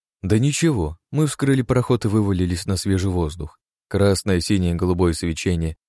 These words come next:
одновременно окутали меня. Потерянная стопа начала восстанавливаться. Эффекты Нолы работали.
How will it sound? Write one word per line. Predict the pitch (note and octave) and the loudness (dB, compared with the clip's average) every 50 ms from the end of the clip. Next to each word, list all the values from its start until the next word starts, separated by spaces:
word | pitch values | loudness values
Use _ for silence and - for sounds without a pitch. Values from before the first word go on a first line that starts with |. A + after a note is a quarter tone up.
| _ _ | _ _
одновременно | - F2 F2+ F#2+ G2+ G2 F#2+ F#2 F#2 F#2 F#2 F#2 F#2+ G2 | -4 -4 -2 0 0 0 2 2 2 2 2 2 2 0
окутали | F#2+ - G2 F2 - E2 E2 D#2 | 0 -2 -4 -4 -4 -4 -4 -4
меня. | D2+ D2+ D2+ D#2 D#2+ F#2 - _ _ _ _ _ | -4 -4 -6 -6 -8 -10 -12 _ _ _ _ _
Потерянная | - F2+ E2+ - G2+ F#2 F#2+ F2+ F#2 F2+ | -4 -2 0 2 2 2 2 2 2 0
стопа | E2 - - F#2 F2 - G#2 F#2+ | 0 0 -2 -2 -2 0 0 0
начала | F2+ F2 E2+ - - F#2 F2+ | 0 0 -2 0 0 0 2
восстанавливаться. | E2+ F#2 - - G2+ F#2+ G2 F2+ D#2+ D#2+ D#2+ D2 D2+ - - - - _ _ _ _ _ _ _ - | 2 0 0 0 0 0 0 0 -2 -2 -4 -4 -6 -8 -12 -16 -18 _ _ _ _ _ _ _ -4
Эффекты | - F#2 F2 - G2 F2+ - - A2 | -4 -2 0 0 0 0 0 0 0
Нолы | G2+ G2+ F#2+ F#2+ G2 G2 | 2 2 2 2 2 2
работали. | G#2 G#2 G2 F2 F2 D#2+ - D#2 D2 D2 - | 2 2 2 0 0 -2 -2 -6 -10 -10 -12